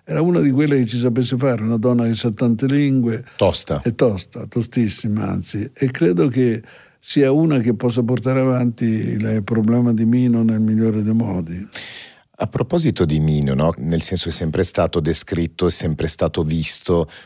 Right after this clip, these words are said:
Speaker 2: come un uomo granitico, tutto d'un pezzo, uno che arrivava dalla strada, no? Che si è fatto da solo, carattere molto forte.
Speaker 1: Lo chiamavano pizzaiolo, in effetti lui aveva un ristorante di pizza ad Amsterdam.
Speaker 2: Certo, certo.
Speaker 1: Ci sono andato io, quindi voglio dire...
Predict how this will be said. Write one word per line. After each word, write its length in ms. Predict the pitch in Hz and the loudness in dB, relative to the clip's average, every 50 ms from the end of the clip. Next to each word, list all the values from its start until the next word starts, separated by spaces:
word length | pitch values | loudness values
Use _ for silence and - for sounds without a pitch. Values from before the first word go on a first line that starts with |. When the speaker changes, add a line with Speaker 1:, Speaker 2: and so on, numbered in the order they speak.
| - - | -14 -6
Speaker 2:
come 240 | - 95 85 85 | -4 -2 0 2
un 100 | 85 82 | 2 2
uomo 420 | 82 82 82 80 80 80 80 80 80 76 | 2 2 2 2 2 2 2 2 2 2
granitico, 640 | 78 82 82 80 80 87 92 90 76 - 73 - 78 | 2 2 2 2 2 0 0 -2 -4 -6 -6 -6 -4
tutto 240 | - 87 82 - 87 | -4 -4 -2 -2 -2
d'un 200 | 80 80 78 73 | -2 -2 -2 0
pezzo, 360 | - 92 82 - - - 87 | 0 0 0 0 -2 -2 -2
uno 160 | 80 76 73 | -2 -2 -2
che 240 | - - 82 71 69 | -2 -2 -2 0 0
arrivava 380 | 71 73 78 71 76 76 76 | 0 0 0 0 0 0 0
dalla 200 | 71 78 73 73 | 0 -2 -2 -2
strada, 600 | 67 - - - - - 92 80 71 71 67 69 | -2 -2 -2 -2 0 0 0 0 0 -2 -2 -2
no? 160 | 69 78 80 78 | -2 -2 -2 -2
Che 120 | - - | -2 -4
si 140 | - - 78 | -4 -4 -6
è 20 | |
fatto 280 | 69 - 82 73 - 82 | -4 -4 -6 -4 -2 -4
da 100 | 76 78 | -2 -2
solo, 340 | - - - 95 80 73 71 | -2 0 0 2 2 0 -2
carattere 440 | - - 78 80 - - 87 85 | -2 -2 -4 -4 -2 -4 -4 -2
molto 340 | 80 80 82 82 76 - 76 | -2 0 0 0 -2 -2 -4
forte. 300 | 71 - - 82 73 131 | -6 -2 0 2 4 4
Speaker 1:
Lo 40 | 120 | 6
chiamavano 540 | 117 123 131 123 123 127 127 123 123 123 117 | 6 4 4 4 4 4 4 4 4 2 2
pizzaiolo, 680 | 104 113 107 - - 160 135 117 113 110 107 107 110 | 0 -2 -2 0 0 2 2 2 2 2 0 -2 -2
in 100 | 117 127 | -2 0
effetti 400 | 143 160 151 - 208 185 151 - | 0 0 2 2 0 0 2 2
lui 160 | 123 120 127 120 | 2 4 6 4
aveva 260 | 117 113 113 117 117 | 4 4 2 2 2
un 60 | 113 | 2
ristorante 640 | 113 117 110 110 - 120 120 127 131 120 107 101 117 | 2 0 -2 0 0 0 0 2 2 0 0 0 0
di 140 | 107 110 104 | 0 0 0
pizza 320 | - 123 113 98 - 113 | 0 0 0 0 0 0
ad 100 | 107 113 | 0 2
Amsterdam. 480 | 147 170 127 - - 120 - 254 - - | 2 2 2 2 0 0 2 4 4 2
Speaker 2:
Certo, 200 | 98 101 - 78 - - | 2 0 -4 -6 -6 -6
certo. 200 | - - 160 165 | -2 0 2 2
Speaker 1:
Ci 60 | 135 | 4
sono 180 | 120 147 143 139 | 4 4 4 4
andato 380 | 139 135 135 139 135 139 165 | 4 4 4 4 4 4 2
io, 320 | 165 147 135 135 135 113 104 | 2 4 2 2 2 2 2
quindi 280 | 101 113 117 110 110 | 2 0 0 0 0
voglio 280 | 104 101 107 107 110 110 | 0 0 2 2 0 0
dire... 340 | 107 110 101 85 - - | 0 -2 -4 -4 -4 -4